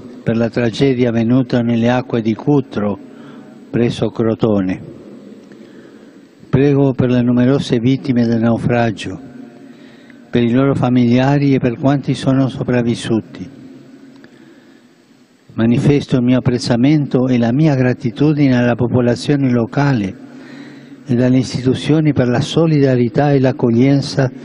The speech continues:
verso questi nostri fratelli e sorelle. E rinnovo a tutti il mio appello affinché non si ripetano simili tragedie.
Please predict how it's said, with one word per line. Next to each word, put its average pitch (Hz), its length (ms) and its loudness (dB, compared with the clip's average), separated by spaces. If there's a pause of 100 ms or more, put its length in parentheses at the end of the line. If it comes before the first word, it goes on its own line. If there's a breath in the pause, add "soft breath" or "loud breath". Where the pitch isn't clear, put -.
(240 loud breath)
verso 123 300 0
questi 135 380 0
nostri 135 360 0
fratelli 127 600 -4
e 120 40 -2
sorelle. 107 720 -4 (1120 loud breath)
E 135 120 -2
rinnovo 165 400 0
a 151 60 -2
tutti 190 340 -2
il 151 100 0
mio 147 160 2
appello 127 680 -2 (200)
affinché 147 460 -2
non 185 180 0
si 180 180 -2
ripetano 143 640 -2
simili 135 420 -2
tragedie. 113 800 -4